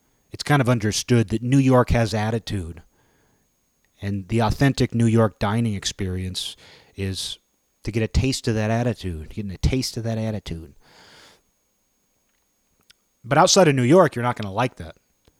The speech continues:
Unless some sort of, unless it gets put in a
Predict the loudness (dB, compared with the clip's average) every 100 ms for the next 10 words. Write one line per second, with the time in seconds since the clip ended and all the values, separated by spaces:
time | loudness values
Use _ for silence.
0 | _ _ _ -4 0 4 4 4 0 -2
1 | 0 0 -2 -2 -4 -4 -10 _ _ -4
2 | -2 0 -2 -2 2 2 0 -6